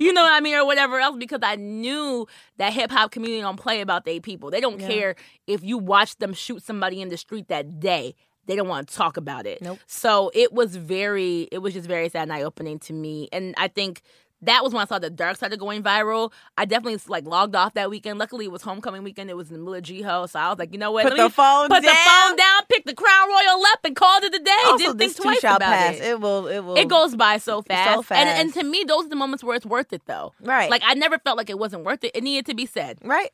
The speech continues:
Speaker 1: We need those. And people were citing, people cite that story today. People
Speaker 2: Right.
Speaker 1: cite that story when, um, On the Record came out with Drew Dixon and their story or whatever
Speaker 2: Exactly.
Speaker 1: else. Like, it's a resource. It's
Speaker 2: Exactly.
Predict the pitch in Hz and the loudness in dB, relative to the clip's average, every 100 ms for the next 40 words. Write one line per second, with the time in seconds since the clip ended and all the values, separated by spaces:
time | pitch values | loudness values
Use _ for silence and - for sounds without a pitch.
0 | 214 254 277 254 254 233 269 339 339 294 | -8 -6 -4 -2 -2 -2 -4 -4 -4 -4
1 | 269 - 233 254 247 226 _ _ 392 - | -4 -2 -2 -4 -10 -14 _ _ -4 -4
2 | - 277 269 254 - 269 247 233 226 254 | -4 -4 -4 -6 -6 -4 -4 -4 -6 -4
3 | 247 294 196 151 294 269 320 269 247 - | 0 2 0 -2 -6 -4 -4 -6 -8 -8
4 | 247 233 233 - _ _ - 233 254 240 | -6 -2 -4 -4 _ _ -4 0 0 2
5 | 240 220 254 240 262 269 240 269 226 202 | 0 2 0 0 -2 -2 -6 -4 0 0
6 | 185 190 233 196 247 - 233 240 262 - | 0 -4 -4 -2 -4 -4 -8 -4 -4 -4
7 | 254 220 196 202 214 214 180 247 254 220 | -4 -4 -4 -4 -4 -4 -2 2 2 2
8 | 170 202 214 240 185 220 339 - 262 247 | -2 -4 -4 -8 -6 -4 -4 -4 0 0
9 | - 190 170 | -2 -10 -6